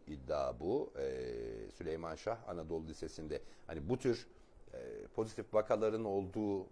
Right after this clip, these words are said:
gençlerimiz sınava girdiler. Ama onlar için izole ayrı bir, e, alan, hepsinin bir arada olacağı bir alan oluşturuldu diye bir bilgi gelmişti. Bununla ilgili bakacağız detaylarına. Ee, eğer iddiadaki gibi ise tabii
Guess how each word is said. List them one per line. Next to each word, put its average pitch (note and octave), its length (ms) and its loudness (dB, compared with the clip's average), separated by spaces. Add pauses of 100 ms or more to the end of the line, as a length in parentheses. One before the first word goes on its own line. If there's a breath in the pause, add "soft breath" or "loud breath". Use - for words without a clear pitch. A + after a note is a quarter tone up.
(120)
gençlerimiz G2+ 540 0
sınava G#2+ 340 2
girdiler. G#2+ 680 2
Ama A2 180 0
onlar G#2+ 220 2
için A2 280 -4
izole G#2 460 2
ayrı G2+ 380 4
bir, G#2 260 0 (380 loud breath)
e, D2 80 -2 (1200)
alan, F#2+ 420 6
hepsinin G2 440 -2
bir G2 60 2
arada F#2+ 260 2
olacağı A2+ 400 2
bir G#2+ 80 -2
alan G#2 220 4
oluşturuldu E2+ 680 0
diye D#2 180 -4
bir D2+ 120 -6
bilgi D#2 280 -6
gelmişti. D#2 600 0 (360 loud breath)
Bununla G#2 300 0
ilgili F2+ 320 -2
bakacağız A2 480 2
detaylarına. D#2+ 760 0 (420 loud breath)
Ee, C#2 260 -4 (200)
eğer E2 220 0
iddiadaki E2+ 640 -2
gibi D2 180 -8
ise D2 180 -6
tabii F#2 420 -4